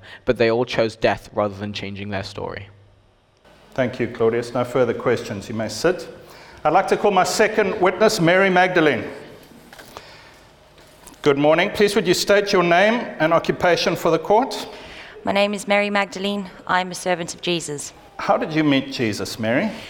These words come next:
Speaker 3: He came to my home city, Magdala. It was a depraved and sinful place. He found me, forgave me, and he set me free from seven demons,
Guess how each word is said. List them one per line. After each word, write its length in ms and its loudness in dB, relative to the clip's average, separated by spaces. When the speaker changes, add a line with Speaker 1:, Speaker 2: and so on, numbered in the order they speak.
Speaker 3:
He 140 0
came 240 0
to 140 -6
my 160 2
home 180 0
city, 540 -8
Magdala. 560 0
It 120 -2
was 160 0
a 60 -6
depraved 420 -2
and 120 -6
sinful 340 -4
place. 480 -2
He 140 -2
found 340 0
me, 260 -6
forgave 540 -2
me, 320 -8
and 100 -2
he 60 -4
set 280 -2
me 80 -10
free 200 -6
from 180 -12
seven 400 -4
demons, 560 -6